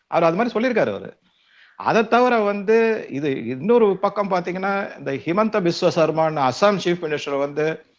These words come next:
ப-, ப-, வரட்டும், அவரு எங்கெல்லாம் வராரோ, அவர் எந்தெந்த இடத்துல அவருடைய காலடி படுதோ அங்க காங்கிரஸ் முழிஞ்சிரும், முடிச்சிருவாரு அவரு. அது பி ஜே பிக்கு நல்லது அப்படின்னு அவரு ஒரு கமெண்ட் வேற கொடுத்திருக்காரு. So இதெல்லாம் பார்க்கும்போது வந்து நிதிஷ்குமார் வந்து யாரையும் முதுகுல குத்தல.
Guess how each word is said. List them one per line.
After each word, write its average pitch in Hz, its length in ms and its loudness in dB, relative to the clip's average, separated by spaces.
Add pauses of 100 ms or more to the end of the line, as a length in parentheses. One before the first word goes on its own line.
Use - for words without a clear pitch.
(580)
ப-, 135 120 0
ப-, 123 360 2
வரட்டும், 214 360 6
அவரு 139 340 4
எங்கெல்லாம் 185 340 0
வராரோ, 175 360 0
அவர் 117 220 -6
எந்தெந்த 165 420 -4
இடத்துல 165 220 -4
அவருடைய 175 420 0
காலடி 165 300 0
படுதோ 151 460 -2
அங்க 127 220 -4
காங்கிரஸ் 156 460 -2
முழிஞ்சிரும், 143 460 -4 (100)
முடிச்சிருவாரு 180 480 6
அவரு. 135 380 2 (440)
அது 226 240 0
பி 214 120 0
ஜே 214 120 6
பிக்கு 175 200 0
நல்லது 160 460 2
அப்படின்னு 151 180 -2
அவரு 160 280 0
ஒரு 151 160 0
கமெண்ட் 143 220 -2
வேற 123 200 -2
கொடுத்திருக்காரு. 107 480 -12 (280)
So - 200 -12
இதெல்லாம் 254 580 2
பார்க்கும்போது 214 580 2
வந்து 190 220 -2
நிதிஷ்குமார் 214 840 0
வந்து 208 220 0
யாரையும் 180 380 2
முதுகுல 170 280 0
குத்தல. 117 380 -8